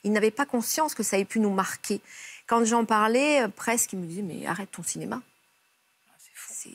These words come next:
Speaker 1: voilà, il n'avait pas conscience.
Speaker 2: Et, et est-ce que vous, vous avez ressenti quoi pendant ces retrouvailles ?
Speaker 1: Euh, ben, pendant ces retrouvailles, euh, je me suis retrouvée face à un papa qui ne buvait pas, puisqu'il était malade.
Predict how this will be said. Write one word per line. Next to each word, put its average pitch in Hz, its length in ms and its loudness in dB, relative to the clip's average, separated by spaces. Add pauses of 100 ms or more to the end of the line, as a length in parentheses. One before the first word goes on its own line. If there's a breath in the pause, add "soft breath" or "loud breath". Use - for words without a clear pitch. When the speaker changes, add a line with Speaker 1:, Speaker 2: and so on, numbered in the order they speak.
Speaker 1:
voilà, 180 240 -4
il - 80 -6
n'avait 202 140 0
pas 247 120 -8
conscience. 175 540 -12
Speaker 2:
Et, 220 320 4
et 202 160 4
est-ce 190 240 2
que - 140 -6
vous, 254 160 4
vous 233 100 4
avez 196 140 4
ressenti - 360 -6
quoi 208 200 0
pendant 190 220 -6
ces - 120 -8
retrouvailles ? 185 540 -8 (1500 loud breath)
Speaker 1:
Euh, 240 380 4
ben, 269 220 4
pendant 285 200 2
ces 277 140 0
retrouvailles, 262 580 0
euh, 233 120 2
je 233 100 -4
me 247 80 2
suis 233 200 -4
retrouvée 240 420 -2
face 226 260 0
à 220 60 4
un 208 80 2
papa 214 320 2
qui 208 180 -6
ne 196 160 2
buvait 170 240 0
pas, 294 160 0
puisqu'il - 260 -4
était 175 180 -2
malade. 185 680 0